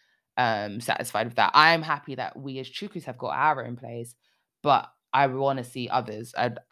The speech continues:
you know, I, I, I would have loved for, um, more of those who, who were in that community of pop-ups,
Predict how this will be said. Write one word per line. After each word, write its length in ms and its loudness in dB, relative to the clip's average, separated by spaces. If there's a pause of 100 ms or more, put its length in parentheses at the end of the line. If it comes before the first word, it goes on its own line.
(200)
you 160 -2
know, 80 0
I, 480 2
I, 100 0
I 140 4
would 120 0
have 120 -6
loved 400 2 (180)
for, 520 -6 (460)
um, 720 -4
more 380 0
of 140 -8
those 480 -8
who, 280 -8
who 140 -6
were 80 -6
in 140 -6
that 180 -8
community 360 -6
of 140 -12
pop-ups, 500 -8